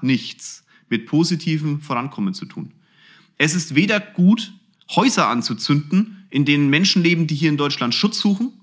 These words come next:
noch ist es gut, Autos anzuzünden, die für etwas stehen,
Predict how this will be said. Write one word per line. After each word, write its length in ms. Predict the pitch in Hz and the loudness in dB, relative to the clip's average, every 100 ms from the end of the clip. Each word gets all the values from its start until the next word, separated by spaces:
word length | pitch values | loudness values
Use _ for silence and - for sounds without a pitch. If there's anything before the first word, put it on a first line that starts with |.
| _ _ _ - | _ _ _ -4
noch 320 | 123 170 175 | 0 2 0
ist 160 | 226 | -2
es 160 | 208 196 | -2 -2
gut, 280 | 180 180 - - _ | 2 0 0 -12 _
Autos 360 | 156 262 233 | 0 2 -2
anzuzünden, 880 | - 185 185 170 - 180 175 170 160 - _ _ - | 0 0 0 -4 2 2 2 -2 -2 -12 _ _ -2
die 320 | 139 120 - _ _ | 0 0 -4 _ _
für 160 | - | -2
etwas 280 | 135 135 120 | -2 -2 0
stehen, 600 | - - 165 202 233 247 | 0 2 2 2 2 -4